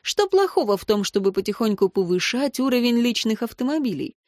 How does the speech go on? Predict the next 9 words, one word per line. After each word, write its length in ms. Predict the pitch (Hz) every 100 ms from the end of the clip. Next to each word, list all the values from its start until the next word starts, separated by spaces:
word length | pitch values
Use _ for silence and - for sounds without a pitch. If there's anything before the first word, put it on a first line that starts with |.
| _ _
Можно 420 | 262 392 359 233
ведь 200 | 208 -
выпускать 520 | 208 214 220 - 220
машины 500 | 202 214 214 285 247
с 120 | 220 240
рулем 420 | 233 240 254 202
и 60 |
педалью 480 | 190 202 208 202 208
тормоза, 520 | 220 359 349 240 208